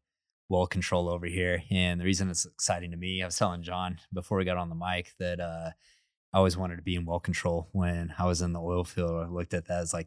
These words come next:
the all-star job, just getting it called in and, uh, and controlling wild wells. So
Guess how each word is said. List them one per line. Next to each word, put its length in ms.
the 60
all-star 560
job, 400
just 300
getting 240
it 200
called 280
in 340
and, 220
uh, 240
and 420
controlling 480
wild 300
wells. 420
So 480